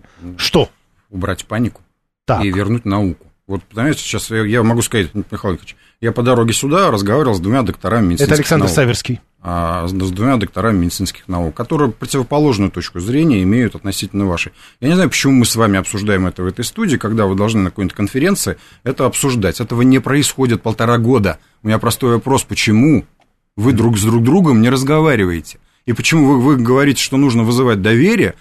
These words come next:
Speaker 1: но ничего для этого не делаете, вместо этого хотите ввести штрафы?
Speaker 2: Но
Speaker 1: Подождите,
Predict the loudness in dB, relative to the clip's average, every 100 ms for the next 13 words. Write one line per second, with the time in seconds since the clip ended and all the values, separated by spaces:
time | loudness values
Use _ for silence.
0 | _ -2 2 4 4 4 2 4 2 2
1 | 2 2 4 4 4 2 2 0 0 0
2 | -2 -2 -2 -4 -2 -2 -2 -2 0 2
3 | 2 0 -6 -10 _ -2 0 0 -2